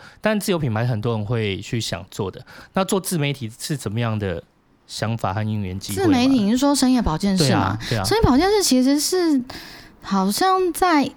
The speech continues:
Speaker 2: 诶，应该是一八年、一九年，我那时候在雅虎有一个网络节目叫《鸡排炸新闻》，那我每周就会选三则新闻出来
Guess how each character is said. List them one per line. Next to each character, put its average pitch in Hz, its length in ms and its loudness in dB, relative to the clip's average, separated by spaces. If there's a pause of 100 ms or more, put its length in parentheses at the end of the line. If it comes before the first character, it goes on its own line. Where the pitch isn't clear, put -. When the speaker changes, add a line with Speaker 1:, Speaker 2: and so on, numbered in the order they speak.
(340)
Speaker 2:
诶， 214 720 2 (260)
应 285 120 2
该 349 140 2
是 320 420 0 (400)
一 277 160 2
八 277 220 2
年、 202 200 2
一 226 120 2
九 165 240 -2
年， - 360 -6 (340)
我 202 60 0
那 285 140 2
时 294 80 2
候 262 100 4
在 247 380 2
雅 156 180 2
虎 190 220 0
有 156 160 2
一 160 60 0
个 165 260 0
网 160 160 2
络 202 100 2
节 190 200 2
目 190 120 2
叫 185 220 2
《鸡 196 180 0
排 175 220 0
炸 165 240 0
新 156 320 0
闻》， - 180 -4 (500)
那 196 140 4
我 180 240 2 (200)
每 180 240 0
周 202 260 2
就 202 160 2
会 196 160 4
选 - 380 -2
三 214 240 2
则 170 180 2
新 185 180 2
闻 165 140 2
出 185 160 0
来 156 240 2